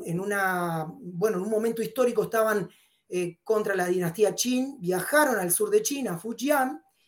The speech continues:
y de, y se metieron entre los civiles. Entonces, lo que hicieron, simplificar el método. Lo que antes llevaba quince años trabajar, pasó a tener tres años de trabajo.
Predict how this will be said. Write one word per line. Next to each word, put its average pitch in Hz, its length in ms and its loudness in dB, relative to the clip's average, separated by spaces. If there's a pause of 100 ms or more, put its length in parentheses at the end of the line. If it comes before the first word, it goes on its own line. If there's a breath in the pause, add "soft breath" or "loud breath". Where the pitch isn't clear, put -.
(300)
y 269 320 2
de, 240 180 2
y - 60 -4
se 220 140 0
metieron 262 320 -2
entre 214 200 0
los 190 140 -2
civiles. 208 580 -4 (680)
Entonces, 214 540 0
lo 175 120 -4
que 202 60 -10
hicieron, 302 300 -2
simplificar 202 540 -4
el 220 140 0
método. 233 340 -4 (300)
Lo 175 180 -6
que 196 100 -2
antes 277 280 -2
llevaba 226 340 4
quince 233 300 -2
años 214 180 -2
trabajar, 185 400 0
pasó 220 220 -4
a 220 80 -4
tener 202 280 -4
tres 208 280 2
años 202 240 -4
de 170 60 -4
trabajo. 147 520 -12